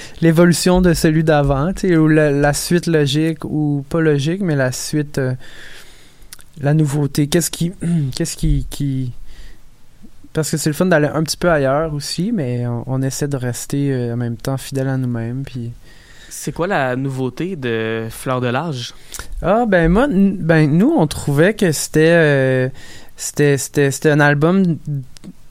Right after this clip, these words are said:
Speaker 1: qui, qui veut, euh, qui témoigne de maturité plus, qui veut, euh, qui, qui, qui résout des problèmes ou qui tente de, de, de, de, de, de, de clarifier ce qui était pas, ce qui était pas, euh, clair, qui, qui,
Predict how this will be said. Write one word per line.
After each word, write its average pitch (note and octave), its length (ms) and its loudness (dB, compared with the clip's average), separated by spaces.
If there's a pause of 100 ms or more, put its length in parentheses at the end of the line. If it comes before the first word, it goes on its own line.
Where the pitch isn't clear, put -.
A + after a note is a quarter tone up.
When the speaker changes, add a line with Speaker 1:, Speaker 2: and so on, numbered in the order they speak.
(280)
Speaker 1:
qui, C#3+ 320 -6
qui - 220 -6
veut, D3+ 380 4
euh, C3+ 480 2
qui - 200 -10
témoigne D3 420 2
de D#3+ 100 4
maturité D3 680 0
plus, D3+ 540 0
qui D#3 180 -4
veut, D3+ 400 4
euh, C3+ 220 4 (580)
qui, D3+ 480 0
qui, D3+ 680 0
qui - 140 -2
résout D3 420 2
des E3 160 2
problèmes D3 500 2
ou D3+ 40 2
qui - 140 -8
tente D#3+ 300 4
de, D3 200 4
de, C#3 180 0 (200)
de, C#3 200 -2
de, B2+ 300 0
de, B2+ 200 0
de, B2 340 -2 (640)
de C#3+ 60 4
clarifier D#3+ 720 2
ce - 120 -4
qui D#3+ 100 0
était D3 180 0
pas, C#3+ 400 2
ce - 100 -6
qui - 80 -6
était C#3+ 220 0
pas, D3 160 -2
euh, C3+ 420 2
clair, B2+ 540 4
qui, - 180 -10
qui, D3 320 -2